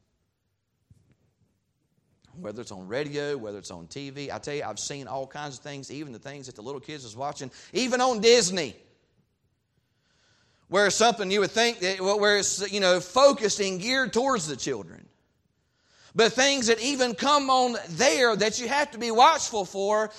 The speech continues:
because there are a lot of shows that come on, even on the Disney Channel, that teach your children to be disobedient to you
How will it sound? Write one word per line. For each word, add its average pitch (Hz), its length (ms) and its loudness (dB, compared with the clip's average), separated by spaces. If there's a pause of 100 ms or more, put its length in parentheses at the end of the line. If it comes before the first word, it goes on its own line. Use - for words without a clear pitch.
(180)
because 233 440 6
there 311 140 8
are 330 200 10
a 254 40 6
lot 302 260 4
of 262 80 -2
shows 294 440 0
that 226 160 0
come 294 260 -2
on, 247 200 4
even 302 260 -2
on 247 140 2
the 220 100 0
Disney 254 460 0
Channel, 240 580 2 (200)
that 254 240 8
teach 302 340 0
your 277 140 0
children 277 480 4
to 262 80 -6
be 285 160 -4
disobedient 302 960 4
to 208 100 -2
you 151 360 -6